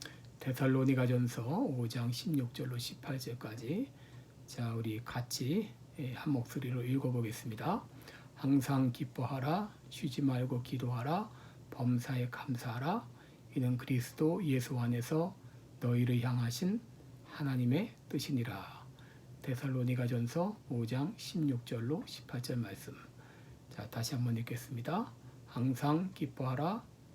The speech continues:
쉬지 말고 기도하라, 범사에 감사하라.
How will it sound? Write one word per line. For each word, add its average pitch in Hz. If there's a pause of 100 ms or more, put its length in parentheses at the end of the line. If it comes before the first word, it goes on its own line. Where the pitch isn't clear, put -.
쉬지 143
말고 131
기도하라, 135 (440)
범사에 127
감사하라. 127